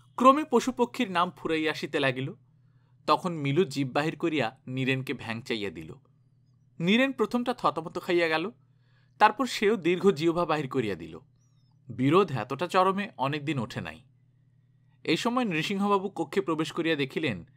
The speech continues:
মিলু ও নীরেন চক্ষু দৃঢ়ভাবে বন্ধ এবং জিহ্বা নিষ্ক্রান্ত করিয়া মুখোমুখি বসিয়া আছে। তিনি ধূর্ত বৈজ্ঞানিক, চট করিয়া ব্যাপারটা বুঝিয়া লইলেন।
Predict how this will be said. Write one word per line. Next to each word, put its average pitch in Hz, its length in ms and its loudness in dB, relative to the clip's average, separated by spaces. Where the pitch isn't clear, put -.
মিলু 160 300 2
ও 185 140 4
নীরেন 180 380 -2
চক্ষু 202 360 0
দৃঢ়ভাবে 170 500 2
বন্ধ 135 400 -2
এবং 160 340 -4
জিহ্বা 170 360 0
নিষ্ক্রান্ত 170 460 -6
করিয়া 156 540 -2
মুখোমুখি 135 460 -4
বসিয়া 101 380 -6
আছে। - 280 -16
তিনি 160 200 -2
ধূর্ত 143 340 -4
বৈজ্ঞানিক, 151 520 0
চট 233 220 2
করিয়া 240 280 2
ব্যাপারটা 165 380 -2
বুঝিয়া 127 400 -2
লইলেন। 80 380 -6